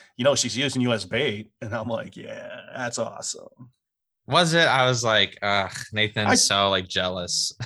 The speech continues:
Speaker 2: <laughs>
Speaker 1: Yeah, I, I thought it was funny, actually. Yeah. Yeah, you know, and one thing I liked, I kinda liked ho-,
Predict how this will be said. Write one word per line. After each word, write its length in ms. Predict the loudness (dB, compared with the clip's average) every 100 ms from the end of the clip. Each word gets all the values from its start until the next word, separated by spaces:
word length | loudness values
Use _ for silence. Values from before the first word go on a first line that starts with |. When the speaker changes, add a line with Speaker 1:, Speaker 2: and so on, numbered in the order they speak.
| 0
Speaker 2:
<laughs> 360 | 0 0 -4 -6 _ _ _
Speaker 1:
Yeah, 220 | -2 0 2
I, 280 | 2 2
I 40 | 2
thought 220 | 2 2
it 60 | 0
was 160 | -4
funny, 420 | -8 -10 -12 -20 -14
actually. 580 | -8 -8 -10 -14 -16 -20 _
Yeah. 300 | -18 -18 -20 -20 _ _ _ _ -14 -14 -18 _ _ _ _ _ _ _ _ _ _ _ _ _ -20 -20 -6
Yeah, 120 | -2 2
you 100 | 4
know, 120 | 6
and 100 | 4
one 100 | 2
thing 120 | 0
I 60 | 0
liked, 260 | 0 -4 -6
I 60 |
kinda 240 | -2 0 2
liked 300 | 2 0 0
ho-, 160 | -12